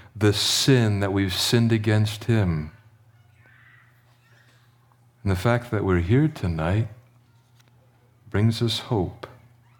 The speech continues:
because there's a still a reason and a purpose that he has for us still being alive.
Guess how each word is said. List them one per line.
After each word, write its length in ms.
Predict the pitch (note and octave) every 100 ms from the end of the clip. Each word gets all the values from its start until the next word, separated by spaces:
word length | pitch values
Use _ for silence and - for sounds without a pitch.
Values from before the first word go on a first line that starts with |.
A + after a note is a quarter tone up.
| _ _ _ _ _
because 340 | F#2 F2+ F#2
there's 220 | G2 F#2+ F#2
a 40 |
still 500 | - - A2 A2 G#2+ - -
a 160 | F#2 F2
reason 760 | F#2 D3+ D#3+ F2+ E2 F2 G#2 - - - _ -
and 140 | F#2+
a 40 |
purpose 580 | F#2 - C3+ C3 F#2 F2+
that 180 | G2 F2
he 200 | F#2 F#2+
has 440 | F#2 F#2 F#2 F2+ - - _ _
for 340 | - G#2 G2+
us 280 | G#2 - - _ _ _
still 320 | - - G#2 G2+
being 320 | G#2 G#2 G#2
alive. 600 | G2+ G2 G2 E2+ -